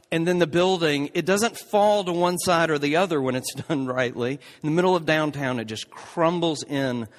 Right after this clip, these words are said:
upon itself in the midst of smoke and debris and all of that. The family is that fundamental. It's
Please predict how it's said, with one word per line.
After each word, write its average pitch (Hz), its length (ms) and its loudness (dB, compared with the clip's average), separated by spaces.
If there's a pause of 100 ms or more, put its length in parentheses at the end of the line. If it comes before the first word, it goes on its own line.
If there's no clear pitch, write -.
(340)
upon 143 420 -2
itself 113 680 -4
in 127 80 -8
the 120 60 -4
midst 123 360 -6
of 107 120 -6
smoke 123 500 -2
and 113 100 -6
debris 107 400 -4
and 101 100 -6
all 107 180 -4
of 98 80 -10
that. 92 400 -8 (680)
The 147 160 2
family 147 920 -2 (1120)
is 131 240 -4
that 139 320 0
fundamental. 107 800 -8 (1040)
It's 170 160 -10